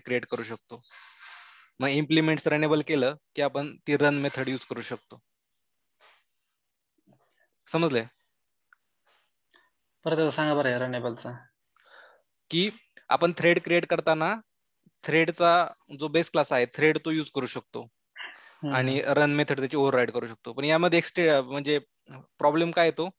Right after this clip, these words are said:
Speaker 1: की जर आपल्याला अजून एक दुसरा class extend करायचा असेल, तर extend करता येत नाही. का? कारण Java मध्ये फक्त आपण एकदाच extend keyword use करू शकतो.
Speaker 2: ओके.
Speaker 1: पण इथे आपण already thread क्लासने, अं, हे केलेलं आहे,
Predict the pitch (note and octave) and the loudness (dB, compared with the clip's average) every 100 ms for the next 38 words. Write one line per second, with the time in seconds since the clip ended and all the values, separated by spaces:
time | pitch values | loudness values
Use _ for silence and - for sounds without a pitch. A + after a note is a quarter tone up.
0 | - - - D3 D#3 E3+ D#3+ F3 E3+ F3+ | -20 -20 -10 0 4 4 6 4 4 4
1 | F3 E3 F#3 D#3+ - C#3+ B2 - - _ | 0 0 2 2 4 4 4 -4 -20 _
2 | _ - D3+ - F3+ E3 D#3+ D3 C#3+ C3+ | _ -8 -8 -2 -2 2 2 0 -2 -4
3 | D3+ - E3 D#3+ D3+ C#3 B2 A2+ - D#3+ | -4 -4 -6 -4 -2 -2 -4 -10 0 0
4 | F3 _ _ - - - D3+ D3+ D#3 D#3+ | 0 _ _ -20 -10 -2 0 4 4 4
5 | D#3+ D#3 C3+ D#3 D3+ D#3+ D#3 E3 - C#3 | 2 -4 -2 -4 -2 -4 -2 -4 -2 -8
6 | - D3 C3 C#3+ C3 C3 A#2+ - A2 A2+ | -4 -6 -2 -2 -2 -4 -6 -10 -12 -14
7 | - A#2+ _ _ _ _ _ _ _ _ | -20 -20 _ _ _ _ _ _ _ _
8 | _ _ _ - C3+ - C3 D#3+ E3 D#3+ | _ _ _ -20 -18 -10 -2 0 4 4
9 | D#3+ D3+ D#3 E3 E3+ G3+ _ _ _ _ | 4 2 4 2 0 -4 _ _ _ _
10 | _ _ _ _ _ _ _ - D3 E3 | _ _ _ _ _ _ _ -4 2 2
11 | E3+ D#3+ D#3+ D#3 - - - _ _ - | 2 4 4 2 -12 -20 -20 _ _ -18
12 | C#3+ D#3 D#3+ C3 C3+ C3 C3 C#3 C3+ C3 | -8 -4 -2 0 0 2 0 -2 -2 -4
13 | A#2+ | -2